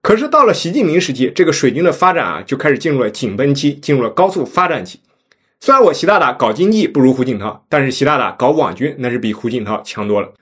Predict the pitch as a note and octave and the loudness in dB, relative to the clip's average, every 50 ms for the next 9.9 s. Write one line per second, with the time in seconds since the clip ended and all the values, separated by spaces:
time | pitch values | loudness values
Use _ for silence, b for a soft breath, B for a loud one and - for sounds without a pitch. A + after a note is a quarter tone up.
0 | _ _ - B3 C4 C#4 D4+ D#4+ C#4+ - C#4+ A#3 E3+ C#3 B2+ - - A#3+ G3+ D#3 | _ _ 2 2 2 2 2 0 -4 -2 0 2 2 2 2 2 2 2 2 2
1 | F3+ F#3 G3+ G3 - D#3+ E3 G#3+ A3 E3 D3 D3+ D3 - F#3+ F#3+ D3+ C3+ B2 - | 2 2 2 0 0 -4 -2 -2 0 0 0 0 -2 0 0 0 2 0 0 -2
2 | - - C#3+ D#3+ G3 E3 C#3 - - G#3+ G#3+ G#3+ G#3+ G#3 F#3+ D3+ A2 A2 C3 D#3 | -4 -4 -2 0 2 2 2 2 4 6 6 6 6 4 2 2 0 0 0 0
3 | F3 F#3+ G3+ F#3+ C#3+ C#3 B2+ - C3+ C#3 - - F#3 D#3+ D#3+ E3+ E3 F#3 E3 B2+ | 2 0 0 0 -2 -4 -2 0 0 0 0 0 0 0 2 2 2 2 2 2
4 | A#2 C3 D3+ G3 D#3+ A2 - - C#3 D#3+ E3 C#3 - - b b b b b b | 0 0 0 0 0 0 0 0 2 2 0 -2 -6 -14 b b b b b b
5 | - G#3 F3+ E3 F3 D#3 - - - D3 F3 F#3 F3 F3 G3 E3 D3+ D3+ F3 D#3 | 2 2 4 4 4 2 0 -2 -2 0 2 2 2 2 2 0 2 2 0 0
6 | C#3 B2+ - - - - C#3+ A2 A2 - G#3 F#3 - - C#3 C3 C#3 D3 B2+ - | 0 -2 -4 -6 -4 -2 0 0 0 2 2 2 2 0 0 0 2 2 0 -2
7 | - - - - G3+ G#3 A3 A3+ F3 C3+ D#3 E3 E3+ F#3 F#3+ F3+ D#3 C#3 C3 B2 | -4 -4 0 2 4 6 6 6 4 4 2 2 2 4 4 4 4 4 4 2
8 | B2 A#2 A2 C#3+ F#3 - - - - - - C3 C3+ C#3+ F3 F3 E3 - - C#3+ | 2 2 4 4 4 4 2 0 -4 -4 -2 -2 2 4 4 2 2 0 -2 -2
9 | C#3+ F3 E3 C#3 C3+ C3 C#3 - B2+ G#2+ - A#2+ A#2 C#3+ E3+ D3+ F3 | 0 2 2 2 0 -2 -4 -6 -8 -4 -2 0 0 2 0 0 -2